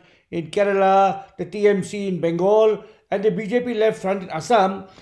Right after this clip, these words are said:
their local anxieties. You know, in Bengal, for example, the B J P ran a kind of pan-Hindutva campaign that you must accept Ram, and Jai Shri Ram must be your slogan, but that didn't, didn't go down well.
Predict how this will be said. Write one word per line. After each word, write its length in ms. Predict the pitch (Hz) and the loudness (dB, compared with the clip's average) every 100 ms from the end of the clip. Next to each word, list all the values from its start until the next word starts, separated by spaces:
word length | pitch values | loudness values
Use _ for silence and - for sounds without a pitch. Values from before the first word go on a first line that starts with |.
| _ 185 | _ 2
their 160 | 254 | 2
local 460 | 240 247 277 294 240 | 6 6 8 8 6
anxieties. 760 | 196 165 151 127 98 92 101 | 4 2 0 0 -8 -18 -12
You 160 | 139 175 | -6 -4
know, 180 | 190 196 | -2 -2
in 340 | 202 185 170 - - | -2 -4 -8 -16 -12
Bengal, 460 | 160 214 214 247 190 | -6 -2 6 6 8
for 100 | 226 | 6
example, 440 | 180 202 202 220 | 6 4 4 4
the 100 | 208 | 4
B 160 | 175 185 | 2 2
J 160 | 214 | 2
P 180 | 208 220 | 4 0
ran 360 | 202 196 208 208 | 4 4 4 2
a 40 | |
kind 220 | 196 208 | 0 2
of 240 | 220 - - | 2 -2 -2
pan-Hindutva 1400 | 214 233 240 208 - - _ _ 233 240 294 294 247 233 | 4 4 4 -4 -14 -20 _ _ -2 0 -2 4 4 6
campaign 560 | 208 190 - 143 110 147 | 4 4 2 -2 -2 -4
that 160 | 175 | -4
you 100 | 202 | 0
must 220 | 208 220 | 0 2
accept 340 | 214 - 220 147 | 0 0 -2 2
Ram, 380 | 190 185 139 151 | 4 4 2 -4
and 120 | 160 | 0
Jai 200 | 208 202 | 0 0
Shri 240 | - 202 | -2 -2
Ram 240 | 190 190 185 | 0 2 0
must 240 | 180 180 | -4 -6
be 100 | 180 | -4
your 420 | 175 160 151 - - - | 0 0 0 -4 -20 -20
slogan, 460 | - 269 240 151 107 | -6 2 4 2 -4
but 160 | 170 165 | -4 0
that 240 | 202 147 | 0 0
didn't, 320 | 202 180 160 | -6 -6 -12
didn't 160 | 202 175 | -10 -4
go 140 | 196 | 0
down 240 | 180 180 202 | 2 2 2
well. 340 | 262 113 | 2 0